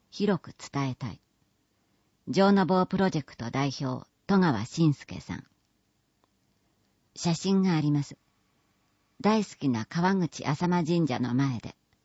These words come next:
川口浅間神社は、貞観六年、八百六十四年から始まった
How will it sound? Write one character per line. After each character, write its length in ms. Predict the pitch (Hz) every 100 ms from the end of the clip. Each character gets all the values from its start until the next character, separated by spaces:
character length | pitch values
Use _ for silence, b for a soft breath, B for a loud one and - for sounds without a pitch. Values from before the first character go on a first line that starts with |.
| _ _ _ _ _ _ -
川 280 | 185 208
口 260 | 185 165 -
浅 220 | 147 170
間 140 | 170 160
神 220 | 165 147
社 120 | 110
は、 180 | 92 - _ -
貞 280 | 151 180 196
観 240 | 185 175
六 260 | 151 - 160
年、 160 | 135 - _ _
八 180 | - 156 -
百 220 | 165 170
六 240 | 156 -
十 180 | 143 151
四 160 | 139 139
年 240 | 139 131 -
か 100 | 143
ら 100 | 147
始 220 | 156 139
ま 120 | 147 139
っ 60 | -
た 160 | 135